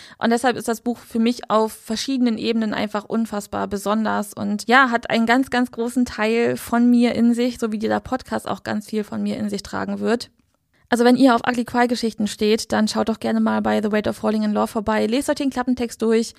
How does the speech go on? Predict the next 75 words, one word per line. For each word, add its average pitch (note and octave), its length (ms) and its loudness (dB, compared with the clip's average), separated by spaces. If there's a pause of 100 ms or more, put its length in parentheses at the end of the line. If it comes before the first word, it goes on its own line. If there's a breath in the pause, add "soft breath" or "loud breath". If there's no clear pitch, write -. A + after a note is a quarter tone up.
Auf - 100 -4
Thalia C4 300 6
könnt B3+ 180 2
ihr C4 80 4
sogar, A#3+ 400 2
glaub A#3 200 0
ich, A#3+ 120 0
schon A#3 140 2
die A3+ 80 0
Leseprobe B3+ 560 -2
lesen, E4+ 340 0
also A3+ 160 -2
die - 140 -6
ersten A3 280 -2
dreißig A#3+ 400 -4
oder A#3 140 -2
vierzig A#3 340 -4
Seiten. A3 280 0
Da G#3+ 80 2
bekommt G#3+ 260 -4
ihr A3 60 -2
schon G#3+ 140 -4
einen G#3 60 -4
ganz A#3 220 0
guten A3+ 220 -6
Eindruck, A3 500 -2
wie C4+ 80 2
mein C#4 180 4
Schreibstil A3 460 -2
ist, A3 320 0
in A3+ 100 -2
welche A#3+ 220 -2
Richtung A#3 300 0
das A3 160 -4
geht, G#3+ 220 -2
wie A3+ 60 -4
der B3 120 0
Ton A#3 260 0
dieses A3 240 -2
Buches G#3 380 -8
ist. G#3 260 -4 (140 soft breath)
Und G#3 120 -2
dann G#3+ 120 2
freue A3+ 160 2
ich A3 80 -2
mich A3+ 120 -2
einfach G#3+ 280 -2
so B3 300 0
sehr A3+ 200 2
auf G#3+ 100 -2
diesen G#3+ 220 -2
Release. A3 400 0
So G#3 240 2
sehr G3+ 220 -2
habe G3 100 -4
ich G3+ 80 -6
mich G3+ 180 -6
wirklich G3 180 -4
schon G3+ 120 -4
lange G3 240 -2
nicht G3 160 -8
mehr - 140 -6
gefreut. G3 440 -2
Und G3 200 -4
das G3+ 180 -2
bei F#3+ 260 0
wirklich G3+ 280 -8
über G3 260 0
sechzig F#3+ 400 -8
Büchern, G3+ 300 -6
die G3 60 -10
ich - 100 -18
bereits F3+ 320 -6
veröffentlicht - 480 -8
habe. - 180 -16